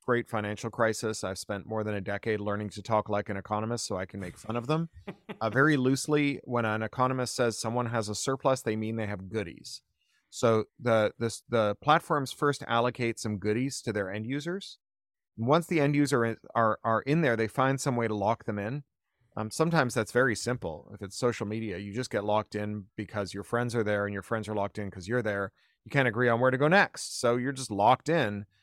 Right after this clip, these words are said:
Speaker 1: Um, other times it can be more complicated and technical. You know, Amazon might sell you a year's shipping in advance so that if you quit, you're, you're out that investment. Or they may lock up all your media with digital rights management, so you have to throw it away if you divorce the platform.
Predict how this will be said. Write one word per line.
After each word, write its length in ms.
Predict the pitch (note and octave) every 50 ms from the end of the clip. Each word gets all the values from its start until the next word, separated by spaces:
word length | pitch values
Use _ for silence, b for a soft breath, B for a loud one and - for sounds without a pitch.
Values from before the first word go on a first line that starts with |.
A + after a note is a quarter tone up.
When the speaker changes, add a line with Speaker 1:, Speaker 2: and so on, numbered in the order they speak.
| _ _ _ _ _ -
Speaker 1:
Um, 280 | A#2+ B2 B2+ C3+ - -
other 220 | - F3+ F#3 F#3+ E3+
times 360 | D3+ D#3+ D#3+ D3 C#3+ C#3 B2+
it 80 | C3+ -
can 140 | - B2+
be 140 | A#2 B2 A#2+
more 160 | A#2 A#2+ A2
complicated 580 | G2+ - B2 A#2 A2 A#2+ A2+ B2+ B2 A#2 A2+ G#2+
and 140 | A2+ G2+ G2
technical. 680 | - A#2+ A2+ - - A2+ - - A#2 A2 A2 A2 G#2+ b b b b b _
You 80 | -
know, 100 | A#2 A2+
Amazon 440 | A2 A2 A2+ B2 B2 A#2 B2 A2+ A#2
might 180 | A#2 A2+ A2 -
sell 220 | - - A#2+ A#2
you 180 | A#2 A2 G#2 G#2
a 40 | G#2+
year's 240 | G#2 G#2 G#2 G2+ -
shipping 340 | - - C3 - C3+ A#2+
in 80 | A#2+ A#2
advance 480 | A2+ A2 G#2 A#2 A2+ A2+ A#2 A#2 G#2+ -
so 140 | - A#2
that 100 | G2+ G2+
if 140 | G2 F#2+ -
you 80 | G#2+ F#2+
quit, 340 | - - A#2 A2+ A#2 A2+ -
you're, 220 | - G#2+ G#2 G2 - -
you're 220 | A2 G#2+ G2+ - -
out 240 | A#2 A#2 A2+ A2 -
that 180 | A2+ G#2+ G2+
investment. 600 | G2 G2+ G#2 A#2 B2+ B2+ - - B2 A#2+ A#2 A2 - _ _ _ _ _ -
Or 100 | C3 C3+
they 80 | C#3
may 160 | C#3 C#3 C#3
lock 300 | C3 C3 C3+ C3 C3 -
up 160 | C#3+ B2 - -
all 160 | A#2+ B2 B2
your 100 | A#2 A2+
media 300 | A2+ A#2 B2 B2+ A#2 G#2
with 160 | G#2 A2 G2+
digital 300 | - A2+ G#2 G2 F#2+ F#2+
rights 280 | G2 G2+ A2 A2 - -
management, 460 | G2+ G2 F#2+ F#2 - G2 F#2 F2 -
so 100 | - A#2
you 60 | G#2
have 100 | G#2 G2+
to 80 | - G#2
throw 280 | - - A#2 A2 G#2+
it 60 | G2+
away 280 | G#2 G#2 G#2 G2+ G#2 G2+
if 180 | F#2+ F2+ - -
you 120 | G2 F#2+
divorce 400 | F2+ - G2+ F#2+ G#2 G2 F#2+ -
the 80 | - F2+
platform. 600 | - G#2 G#2 G#2+ G#2+ - - A2 F#2+ F#2 F#2